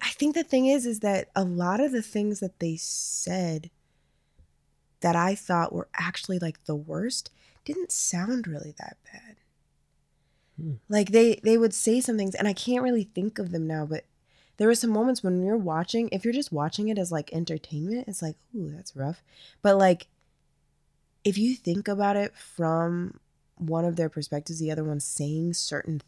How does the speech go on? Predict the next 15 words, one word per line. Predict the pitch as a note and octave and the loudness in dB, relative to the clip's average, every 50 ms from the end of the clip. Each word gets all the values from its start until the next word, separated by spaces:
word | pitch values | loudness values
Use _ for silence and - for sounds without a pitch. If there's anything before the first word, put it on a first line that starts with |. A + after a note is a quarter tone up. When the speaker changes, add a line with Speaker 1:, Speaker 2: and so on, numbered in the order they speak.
| _ | _
Speaker 1:
things | - C#3+ D3 D3+ E3 - - | -10 -8 -6 -6 -8 -10 -10
to | - G#3 G3 | -10 -8 -6
them | G#3+ G#3+ A3 A3+ A3+ A#3 - _ _ _ _ _ _ _ _ _ _ _ _ _ _ _ _ - _ _ _ _ _ _ _ _ _ _ _ _ _ _ _ _ _ _ _ _ _ _ _ _ _ _ _ _ _ _ _ _ _ - | -6 -4 -4 -6 -6 -8 -12 _ _ _ _ _ _ _ _ _ _ _ _ _ _ _ _ -20 _ _ _ _ _ _ _ _ _ _ _ _ _ _ _ _ _ _ _ _ _ _ _ _ _ _ _ _ _ _ _ _ _ -4
that | E3+ E3 - | -4 -4 -2
they | - D#3 D3 | -2 -2 -2
said, | - - E3 D#3 F#3 G#3 | -2 0 0 2 2 2
like, | G3+ F3 D#3+ D3+ - - | 2 0 0 0 -2 -2
it, | - E3+ F3 E3+ - _ _ _ _ | 0 0 0 0 -2 _ _ _ _
it's, | - E3+ F3 - - - - | -8 -6 -4 -4 -6 -6 -4
like, | A3+ F3+ - _ _ _ _ _ _ _ _ _ _ _ _ _ _ _ _ _ _ _ _ _ _ _ | -6 -6 -6 _ _ _ _ _ _ _ _ _ _ _ _ _ _ _ _ _ _ _ _ _ _ _
it's, | - F#3 - C4 | -18 -10 -4 -4
like, | C4 A3+ | -4 -4
shattering. | - - - - - - - - - D3+ C#3 D3+ D#3+ - - C2+ C#2+ - - | -4 -4 -4 -4 -4 -4 -6 -6 -4 -4 -2 -2 -2 -2 -4 -6 -8 -6 -2
Like, | F3 E3 D#3+ F3+ | -2 0 0 0
it's | F3 | 0